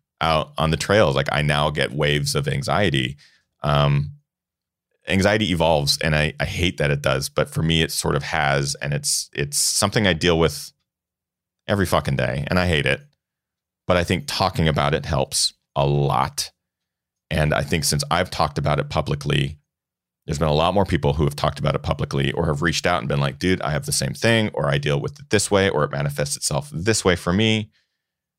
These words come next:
And that's been really helpful. Uh, I think everyone's mental health journey is gonna be unique to themselves, but I do think that there is this sort of envelopment, um, of togetherness, people who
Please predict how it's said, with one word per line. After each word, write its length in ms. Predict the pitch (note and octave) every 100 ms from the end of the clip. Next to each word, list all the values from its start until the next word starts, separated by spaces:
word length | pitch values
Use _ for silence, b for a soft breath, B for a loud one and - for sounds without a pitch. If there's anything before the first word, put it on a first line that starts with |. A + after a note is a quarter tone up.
| _ _ -
And 100 | -
that's 120 | D2+
been 120 | - F#2+
really 180 | G#2
helpful. 460 | A2 A2+ B2+ C3+ C#3+ - _ _ _ _ _ _ _ _ _ -
Uh, 260 | D2+ D2 -
I 60 |
think 180 | F#2 F2+
everyone's 440 | E2 F2 E2+ D#2+
mental 200 | E2 D#2
health 220 | D#2 C#2+ -
journey 280 | D#2 D2+
is 100 | C#2+ -
gonna 160 | D2+
be 100 | D2
unique 300 | C#2+ C#2+ D2
to 100 | -
themselves, 500 | C#2+ C#2+ D2+ C#2+ D#2+
but 140 | - D2
I 80 |
do 260 | C#2+ C#2+ D2
think 360 | C#2+ D2+ C#2+ D2
that 160 | D2
there 120 | D2
is 300 | - D2+ C#2+
this 240 | - C#2+ C#2
sort 360 | - - D2+
of 320 | C#2+ C#2 - - -
envelopment, 840 | D2 C#2+ D2 D2 - C#2+ C#2+ - - _ _ _ _ _ _ _ _
um, 540 | D2 D2 D2 C#2+ C#2 - _ _ _
of 160 | - C#2+
togetherness, 680 | - D2 D#2 F#2+ A2+ - - _ _ _ _ _ _
people 200 | D#2 E2+
who 500 | D#2+ D#2+ D#2+ D#2